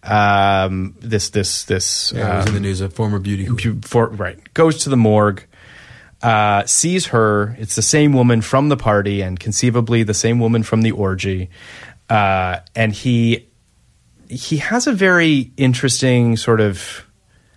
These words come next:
Speaker 1: I don't know what the, I don't know if encounter is the right word for it, but he certainly gets, um,
Speaker 2: Up close and
Speaker 1: up
Speaker 2: personal?
Speaker 1: close and personal. He kisses her, or comes close to kissing her.
Speaker 2: So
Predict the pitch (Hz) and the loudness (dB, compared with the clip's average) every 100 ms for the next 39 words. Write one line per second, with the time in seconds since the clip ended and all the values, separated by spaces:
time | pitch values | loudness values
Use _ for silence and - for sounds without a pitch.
0 | _ _ _ - 175 202 202 170 147 _ | _ _ _ -12 -6 -2 -2 -2 -6 _
1 | - 127 - 156 190 139 113 - 120 120 | -8 -8 -4 -2 0 2 0 0 2 2
2 | 117 113 107 95 98 104 104 117 113 117 | 2 2 2 2 0 0 0 2 4 4
3 | 120 - - - - - 123 - 180 165 | 0 -6 -20 -20 -6 -2 2 2 2 2
4 | 190 151 139 123 - - - _ - 113 | 0 2 2 2 0 -2 -4 _ -4 0
5 | 104 98 95 90 - _ - 120 - 123 | 2 0 -2 -6 -12 _ -6 -6 -2 -2
6 | 113 - 135 123 117 139 127 131 123 110 | -2 0 0 0 0 0 2 0 0 0
7 | 110 117 - 143 139 117 - 90 92 151 | 2 0 2 0 0 -2 -4 -4 -2 -4
8 | 165 _ _ _ _ _ _ _ _ _ | -8 _ _ _ _ _ _ _ _ _
9 | _ _ - 120 - 120 - 151 160 - | _ _ -4 -2 0 -2 0 2 2 0
10 | 131 110 - 95 95 92 92 110 - _ | -2 0 0 -2 0 0 0 -2 -8 _
11 | _ _ _ - - 214 208 180 | _ _ _ -10 2 4 6 4